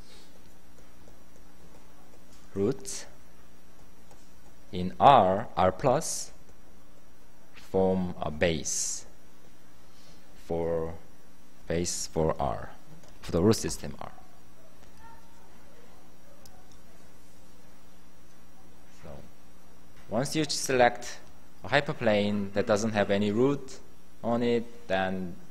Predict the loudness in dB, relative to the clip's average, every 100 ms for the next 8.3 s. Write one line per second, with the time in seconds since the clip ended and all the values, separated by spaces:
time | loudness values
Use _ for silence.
0 | -4 -4 -4 -6 -4 0 0 0 -4 -4
1 | -6 -4 -4 -4 -4 -4 -2 0 0 2
2 | 2 4 6 6 6 2 -6 -8 -6 -2
3 | 0 2 2 4 2 0 -4 -6 -6 -4
4 | -4 2 2 2 4 4 4 0 0 -2
5 | -2 -2 -4 -6 -6 -6 -6 -6 -6 -6
6 | -6 -6 -6 -6 -6 -6 -6 -6 -6 -6
7 | -6 -6 -6 -6 -4 2 6 6 8 10
8 | 10 10